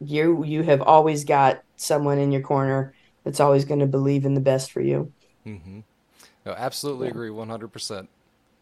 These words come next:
Speaker 1: Yeah.
Speaker 2: And, um, that's kind of what I'm trying to do as well with the podcast is, um, 'cause I wanna talk to Christians from all different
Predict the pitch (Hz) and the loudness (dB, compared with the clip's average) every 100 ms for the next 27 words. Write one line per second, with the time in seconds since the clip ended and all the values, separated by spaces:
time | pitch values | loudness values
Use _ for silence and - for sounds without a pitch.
0 | _ _ _ _ _ _ _ _ 175 165 | _ _ _ _ _ _ _ _ -4 -4
1 | - 139 127 110 - 123 107 104 107 185 | -4 -6 -8 -10 -16 -14 -12 -12 -14 -12
2 | - - - 196 311 285 131 104 _ _ | -12 -14 -10 -10 -8 -8 -8 -12 _ _
3 | _ 123 143 143 131 131 123 147 139 127 | _ -10 -8 -8 -8 -10 -12 -10 -8 -8
4 | 107 98 120 127 120 101 90 92 107 117 | -12 -14 -10 -8 -8 -10 -14 -10 -6 -4
5 | 127 127 107 - - 107 107 120 147 151 | -4 -6 -12 -14 -10 -4 -4 -4 -8 -8
6 | 226 - - - 120 113 104 98 107 104 | -10 -12 -14 -12 -8 -8 -8 -10 -10 -8
7 | 92 85 92 _ - - _ - 113 135 | -10 -12 -18 _ -20 -20 _ -14 -10 -8
8 | 151 156 156 147 131 135 - 127 120 117 | -8 -8 -10 -8 -8 -12 -14 -12 -12 -12
9 | - 113 107 107 110 - 104 104 | -12 -8 -6 -6 -8 -12 -14 -16